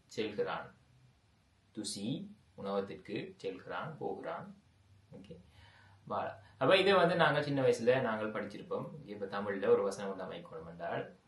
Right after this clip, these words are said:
நாங்க சொல்லணும். ஓகே, இப்ப முதல் வந்து துசி என்றது என்னது? ஒரு எழுவாய். ம். அதற்கு பிறகு உணவகத்திற்கு என்றது செயற்படு பொருள். ம். போகிறான் என்றது என்னது? பயனிலை, அது வினைச்சொல்.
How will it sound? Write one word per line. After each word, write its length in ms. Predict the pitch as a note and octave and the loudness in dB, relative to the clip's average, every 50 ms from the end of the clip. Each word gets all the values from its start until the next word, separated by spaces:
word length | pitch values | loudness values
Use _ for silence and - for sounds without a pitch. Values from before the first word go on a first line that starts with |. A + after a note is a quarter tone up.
| - F#2 - - | -20 -20 -20 -18
நாங்க 280 | F#2+ F#2 F#2 F#2 F#2 - | -14 -12 -12 -10 -10 -8
சொல்லணும். 380 | - F#2 F2+ F2+ F2 A#2+ A#2+ A#2+ | -8 -8 -8 -8 -8 -8 -6 -8
ஓகே, 120 | F#2+ G2 | -6 -6
இப்ப 140 | G2+ G2 F#2 | -6 -6 -6
முதல் 300 | F#2+ G2+ G#2+ A2+ A2 G#2 | -4 0 2 2 2 2
வந்து 500 | G2+ F#2+ F#2+ F#2 G2+ A#2+ - - - - - - _ _ _ | -2 -4 -6 -6 -4 -4 -4 -4 -6 -12 -18 -20 _ _ _
துசி 540 | - B2+ - - C#3 C3+ C3 - - - _ _ | -6 -6 -4 -2 -2 -2 -2 -2 -4 -10 _ _
என்றது 280 | A2 G2+ G2+ G#2 A#2+ A#2+ | -8 -2 2 4 4 4
என்னது? 400 | G#2 G2 F#2+ F2+ F2 F2+ - - - _ _ _ | 4 2 -4 -10 -12 -16 -18 -20 -20 _ _ _
ஒரு 400 | F#2 F2+ F#2 G2+ A#2+ - - - | -10 -8 -6 -6 -6 -6 -8 -4
எழுவாய். 520 | - G2 F#2+ F#2 F2 E2+ E2 - - - - - - - - - - | -2 -2 -2 -2 -4 -6 -10 -10 -12 -14 -16 -20 -20 -20 -20 -20 -20
ம். 200 | - - - - - - - _ - - - - - - | -20 -16 -16 -16 -18 -18 -20 _ -20 -20 -20 -20 -20 -6
அதற்கு 340 | - A#2+ C3 - C3 C3+ C3 | 2 4 4 6 6 4 4
பிறகு 680 | - A#2+ A#2+ A2+ G#2+ A2+ A2+ C3 C#3+ G2+ - - - _ _ | 6 8 8 8 8 6 4 2 2 0 -4 -10 -16 _ _
உணவகத்திற்கு 800 | A#2 A#2+ C#3 C#3 C3+ B2+ - - - - - - F#2+ F#2+ F#4+ - - _ _ _ _ _ _ _ _ _ _ _ _ _ _ | -2 2 4 6 6 6 6 4 0 -4 -4 -8 -10 -10 -10 -12 -18 _ _ _ _ _ _ _ _ _ _ _ _ _ _
என்றது 280 | - F#2 F#2 F#2 A#2 | -12 -8 -4 -4 -2
செயற்படு 380 | - - G2 - - - F2+ E2+ | -2 0 -2 -2 -2 -4 -6 -8
பொருள். 320 | E2 E2 F2 E2+ - - - _ _ _ _ _ _ _ _ _ - - | -8 -10 -10 -10 -12 -14 -20 _ _ _ _ _ _ _ _ _ -16 -14
ம். 40 | - - - - - _ _ _ _ | -14 -14 -14 -18 -20 _ _ _ _
போகிறான் 800 | _ E3 F3 F3+ E3 D3 C3+ B2 A#2+ A2+ G#2 - - - - - - _ _ _ _ _ _ _ _ | _ 2 6 8 8 8 10 10 10 8 8 4 0 -4 -10 -14 -20 _ _ _ _ _ _ _ _
என்றது 220 | - G#2+ G#2+ A#2 A#2+ | -6 0 4 6 6
என்னது? 360 | A2+ G2 F2+ - - - - - - - - - - - - - - G2+ | 6 4 -2 -6 -10 -12 -14 -18 -20 -20 -20 -20 -20 -20 -20 -16 -10 -8
பயனிலை, 440 | F#2+ F#2 F2+ F2+ F2+ F2 E2 - - _ _ _ _ - - | -8 -8 -8 -10 -12 -12 -14 -14 -18 _ _ _ _ -18 -12
அது 180 | G2 G#2+ G#2+ | -10 -8 -8
வினைச்சொல். 400 | G2+ G2 F#2+ F2+ - - F#2+ - | -6 -8 -10 -12 -12 -16 -18 -18